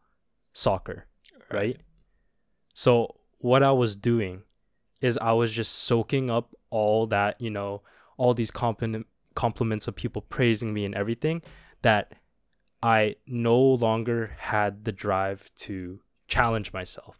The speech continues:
Speaker 1: you know? I was comfortable with people saying, "Oh, he's the fastest guy. He's, like, he scores all the goals," you know? I was like, "Yeah, that's me," right? So I never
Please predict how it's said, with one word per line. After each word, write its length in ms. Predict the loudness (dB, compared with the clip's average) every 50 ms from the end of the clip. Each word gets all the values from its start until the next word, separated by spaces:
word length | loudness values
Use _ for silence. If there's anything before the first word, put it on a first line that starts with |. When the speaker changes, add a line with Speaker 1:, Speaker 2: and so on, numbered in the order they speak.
| _ _ _
Speaker 1:
you 100 | -10 -8
know? 220 | -6 -8 -8 -10 -12 _ _ _ _ _ _ _
I 80 | -4 -2
was 160 | -2 -2 -4
comfortable 680 | -4 -4 -4 -4 -2 -4 -6 -4 -4 -4 -4 -6 -8 _ _ _ _ _ _ _ _ _ _ -4
with 220 | -2 -2 -2 -2
people 280 | -4 -6 -4 -4 -4 -6
saying, 380 | -6 -6 -6 -8 -8 -10 -10 -6 -4
"Oh, 280 | -2 -2 0 0 -2 -2
he's 340 | -4 -4 -4 -2 -4 -2
the 100 | -4 -6
fastest 640 | -8 -2 0 0 0 2 0 -4 -4 -4 -6 -6 -4
guy. 480 | -4 -4 -4 -4 -4 -6 -6 -8 -8 -8
He's, 260 | -8 -6 -6 -6 -6
like, 160 | -6 -8 -10 -12 -18 -20 -20 _ _ _ _
he 140 | -6 -4 -2
scores 420 | -2 -2 0 0 0 2 2 0
all 140 | -2 -4 -4
the 120 | -4 -6 -6
goals," 320 | -6 -6 -6 -6 -6 -8
you 60 | -8
know? 100 | -8 -8
I 60 | -8
was 120 | -8 -8 -8
like, 160 | -10 -10 -8
"Yeah, 180 | -8 -8 -6 -4
that's 280 | -4 -6 -6 -8 -12
me," 200 | -14 -14 -14 -14 -12
right? 280 | -10 -10 -8 -10 -10 -12 _ _ _ _ _ _ _ _ _
So 240 | -6 -2 -2 -2 -2
I 120 | -2 -2
never 420 | 0 0 0 2 0 0 -2 -4